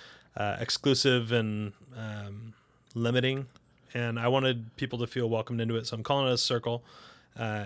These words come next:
and you join the circle, you get a box of six bottles of wine every two months.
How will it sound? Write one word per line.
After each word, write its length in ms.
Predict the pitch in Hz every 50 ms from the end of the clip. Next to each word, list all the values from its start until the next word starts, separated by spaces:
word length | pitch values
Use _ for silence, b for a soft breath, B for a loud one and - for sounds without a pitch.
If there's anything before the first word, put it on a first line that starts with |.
| - 113
and 180 | 127 131 123
you 60 | 120 113
join 240 | 104 123 139 143
the 80 | 147 143
circle, 500 | - - 156 147 139 - 147 143 143 139
you 200 | 127 127 123 120
get 100 | 123 120
a 60 | 120
box 500 | 113 123 123 127 127 - - - - -
of 240 | - 113 127 113 -
six 220 | - - 139 -
bottles 440 | - - 135 131 131 131 131 131 120
of 60 | 131
wine 320 | 127 131 135 143 151 151 -
every 200 | 135 131 120 123
two 160 | 120 - -
months. 380 | 127 127 127 143 160 - - -